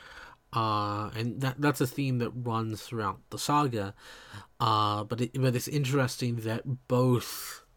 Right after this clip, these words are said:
uh, both Geralt and Vicinna, you know, uh, even though they weren't originally connected, they start from a similar angle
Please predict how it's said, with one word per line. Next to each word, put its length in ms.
uh, 300
both 340
Geralt 340
and 100
Vicinna, 600
you 100
know, 460
uh, 200
even 240
though 100
they 100
weren't 300
originally 380
connected, 560
they 100
start 400
from 180
a 40
similar 680
angle 640